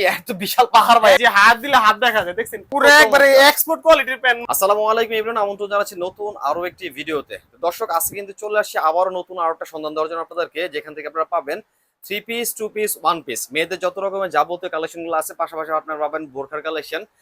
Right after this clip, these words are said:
Speaker 1: একেবারে দুবাই চেরি বোরখা যেগুলো আছে, এবং আমাদের জেন্টস কালেকশনও পেয়ে যাবেন একই ছাদের নিচে। তো বিস্তারিত জানবো, সামনে আছে আমাদের সজীব ভাই, ভাইয়ের কাছে। ভাই, আসসালামু আলাইকুম।
Speaker 2: ওয়ালাইকুম আসসালাম ভাই, ভালো আছেন?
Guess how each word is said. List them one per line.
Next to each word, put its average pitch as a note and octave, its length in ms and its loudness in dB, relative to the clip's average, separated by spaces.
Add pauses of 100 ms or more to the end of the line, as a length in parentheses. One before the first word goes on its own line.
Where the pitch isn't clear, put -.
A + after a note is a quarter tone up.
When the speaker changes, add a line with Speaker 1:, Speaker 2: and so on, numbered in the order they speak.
Speaker 1:
একেবারে F3 380 -2
দুবাই E3+ 360 0
চেরি E3+ 260 -6
বোরখা C3 240 -8
যেগুলো A#2+ 300 -6
আছে, A#3 240 -2 (300)
এবং F3 200 0
আমাদের F#3 380 0
জেন্টস E3 300 -2
কালেকশনও F#3+ 360 -6
পেয়ে G3 180 -4
যাবেন F#3 320 2
একই E3 220 -6
ছাদের D#3 300 -4
নিচে। A#2 320 -8 (360)
তো D3+ 60 -14
বিস্তারিত G#3 320 -2
জানবো, G3+ 340 0
সামনে F#3+ 240 -2
আছে F#3+ 140 -2
আমাদের F#3 200 -2
সজীব F#3 280 -12
ভাই, F#3+ 80 2
ভাইয়ের E3+ 180 2
কাছে। F3+ 180 -4
ভাই, F3+ 120 2
আসসালামু F3 400 -2
আলাইকুম। D#3 420 -4
Speaker 2:
ওয়ালাইকুম G3+ 280 -6
আসসালাম A#3+ 340 0
ভাই, G3 100 -4
ভালো F3 200 -2
আছেন? A3+ 300 -4